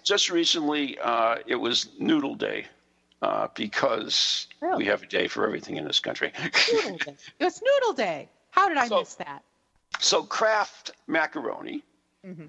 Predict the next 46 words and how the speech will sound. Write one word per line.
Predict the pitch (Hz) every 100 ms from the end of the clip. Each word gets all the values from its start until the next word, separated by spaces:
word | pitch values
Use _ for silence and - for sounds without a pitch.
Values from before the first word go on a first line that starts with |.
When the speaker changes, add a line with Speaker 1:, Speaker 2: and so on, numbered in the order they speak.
| - -
Speaker 1:
uh, | 120 120 120 - _
you | - 127
know, | -
who | 123 127
makes | 120 131 -
the | 120
lovely | 120 117 113 123 101 - - -
Kraft | 139 117 -
macaroni | - 107 143 120 -
and | -
cheese | - 135 - -
in |
the | -
box. | 185 202 202 - -
Speaker 2:
Oh, | _ _ _ - 156
Speaker 1:
That's | 202 196 233
Speaker 2:
a |
Speaker 1:
loved | 226 226 220
by | 220
Speaker 2:
childhood |
Speaker 1:
s-, | 175
Speaker 2:
staple. | - 262 254 208 226 _ -
Yep. | 180 247
Speaker 1:
loved | 139 160 180
by | 202 196
so | 240
many | 233 240 285 _ _
children | - - 208 202 208 _ 190
Speaker 2:
Oh, | 190
Speaker 1:
and | 202 -
people | 143 185 143
Speaker 2:
yes. | 165 185
Speaker 1:
and | 185
grown-ups | 131 127 139 - -
and | 175
Speaker 2:
And | 214
Speaker 1:
college | 185 160 147 -
Speaker 2:
grown- | 160
Speaker 1:
kids. | - - _ -
<laughs> | 160 208 - 214 226 - -
Speaker 2:
Yep. | 196 226 - - - _ _ _ 170 160
Speaker 1:
Uh, | 147 143 143 - - _ -
they, | 156 175
they | - 160
had | 165 160
this | 170 160